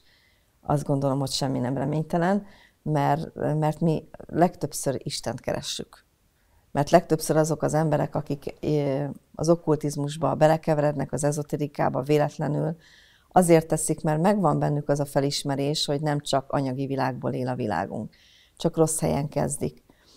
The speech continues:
De a Szentírás alapján én azt látom, hogy akik szeretik az igazságot, és, és akik, ö, az igazságot keresik, előbb-utóbb megtalálhatják.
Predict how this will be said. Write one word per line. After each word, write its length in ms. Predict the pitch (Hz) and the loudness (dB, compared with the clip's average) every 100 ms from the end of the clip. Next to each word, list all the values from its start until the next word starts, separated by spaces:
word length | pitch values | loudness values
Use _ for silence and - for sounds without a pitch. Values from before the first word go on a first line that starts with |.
| - _ _ | -20 _ _
De 140 | - 165 | 2 2
a 40 | |
Szentírás 920 | 160 214 247 233 180 156 151 - - - | 4 2 4 4 4 4 2 0 -4 2
alapján 460 | 156 156 156 165 | 4 4 2 0
én 140 | 156 151 | 2 0
azt 260 | 175 - | 0 2
látom, 500 | 156 151 - 165 190 | 2 2 0 0 0
hogy 280 | 170 143 151 | 0 -2 -2
akik 280 | - 147 143 | -4 -4 -6
szeretik 460 | - 185 156 151 143 | 0 2 2 0 -4
az 120 | 139 | -4
igazságot, 840 | 135 143 143 - 156 147 165 180 | -2 -2 -2 -2 0 2 0 0
és, 260 | - 151 - - _ _ _ | -4 -8 -8 -14 _ _ _
és 180 | - 147 | -8 -2
akik, 320 | 151 151 147 - - | -2 -2 -4 -6 -12
ö, 120 | - - - | -10 -10 -4
az 180 | - 151 | -2 2
igazságot 640 | - 233 202 - 156 139 | 4 4 4 2 2 0
keresik, 500 | - 147 160 - 165 | 0 0 0 -2 -2
előbb-utóbb 640 | - 156 139 139 139 143 139 | 0 2 0 -4 -4 -4 -2
megtalálhatják. 1000 | 143 - 139 123 139 135 - 113 - | -4 -4 -4 -2 -4 -10 -6 -6 -6